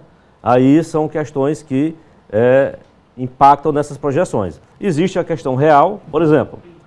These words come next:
o fato, né, daquela catástrofe da enchente que ocorreu no Rio Grande do Sul. Ali é uma questão real que afetou a produção do arroz, principalmente, e diversos outros itens,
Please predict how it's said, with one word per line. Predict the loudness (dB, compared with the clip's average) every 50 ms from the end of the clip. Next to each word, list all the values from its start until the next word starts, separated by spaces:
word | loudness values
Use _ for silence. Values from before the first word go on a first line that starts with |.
| -20 -14
o | -12 -12
fato, | -6 -2 2 2 4 2 2 -2 -6 -8 -8 -8 -10 -14 _ _ _ _ _ -4
né, | 0 2 2 2 2
daquela | 0 -2 -2 -4 -4 -4
catástrofe | -4 -4 -6 -4 -2 0 0 0 -2 -4 -12 -12 -10
da | -6 -6 -4 -4 -6
enchente | -8 -10 -10 -6 -4 -2 -2 -2 -6 -8 -12
que | -10 -10
ocorreu | -8 -6 -4 -4 -2 -2
no | -2
Rio | -2 -2
Grande | -2 -2 -4
do | -4
Sul. | -6 -4 -2 -2
Ali | 0 0 0
é |
uma | -2 -2
questão | -6 -8 -6 -4 -2
real | 0 2 2 4 4 2 0 -2 -4 -14 _ _ _
que | -8
afetou | -6 -6 -4 -4 -6 -4 -2 0 2 2 2 0 -2 -6 -16 -20 _ _ _ -8
a | -2 0 2 2 0
produção | 0 -2 -4 -4 -4 -6 -4 -2 -2 0 0 0 -2 -2 -4 -8 -12 _ _ _ -4
do | 0 0
arroz, | 0 2 2 2 2 2 2 0
principalmente, | -4 -12 -10 -6 -4 -4 -2 -2 -2 -2 -2 -2 -4 -6 -6 -8 -10
e |
diversos | -8 -6 -2 0 0 0 0 -2 -6 -6
outros | -6 -6 -6 -8 -4 -2
itens, | -2 -2 -2 -6 -14 -18 -20 _